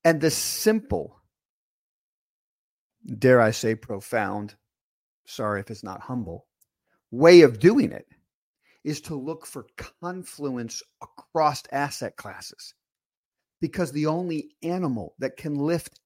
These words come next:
every asset class at the same time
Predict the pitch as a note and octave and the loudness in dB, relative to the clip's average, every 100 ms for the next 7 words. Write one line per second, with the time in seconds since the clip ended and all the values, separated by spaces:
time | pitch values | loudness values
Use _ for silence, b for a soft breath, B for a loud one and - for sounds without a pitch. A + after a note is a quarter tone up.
0 | - E3+ F3+ D#3+ F3 - _ - D#3 E3 | 0 2 2 0 -2 -2 _ -4 -2 0
1 | - D3 - - E3 D3+ D3 D#3+ - - | 0 -4 -4 -6 -2 -2 -2 -14 -14 -10
2 | F#3 E3 D3 - A3+ A#3+ F#2 F#2+ | -8 -6 -10 -8 -6 -4 -6 -10